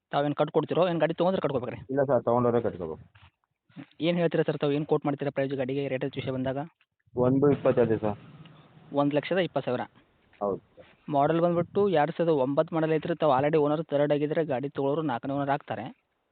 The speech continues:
Speaker 2: ಹಾ.
Speaker 1: ಸರ್, ಒಂದ್ ಲಕ್ಷದ ಇಪ್ಪತ್ತು ಸಾವಿರ ಇಲ್ಲಿ ನಮ್ಮ ಕಡೆಯಿಂದ ಬಂದವರಿಗೆ ನೆಗೋಷಿಯಬಲ್ ಏನ್ ಮಾಡ್ಕೊಡ್ತೀರಾ?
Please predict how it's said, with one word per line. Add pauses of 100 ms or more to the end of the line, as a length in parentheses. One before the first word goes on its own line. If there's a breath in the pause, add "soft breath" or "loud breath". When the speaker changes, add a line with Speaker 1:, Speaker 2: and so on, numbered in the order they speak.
(200)
Speaker 2:
ಹಾ.
Speaker 1:
ಸರ್,
ಒಂದ್
ಲಕ್ಷದ
ಇಪ್ಪತ್ತು
ಸಾವಿರ
ಇಲ್ಲಿ
ನಮ್ಮ
ಕಡೆಯಿಂದ
ಬಂದವರಿಗೆ
ನೆಗೋಷಿಯಬಲ್
ಏನ್
ಮಾಡ್ಕೊಡ್ತೀರಾ?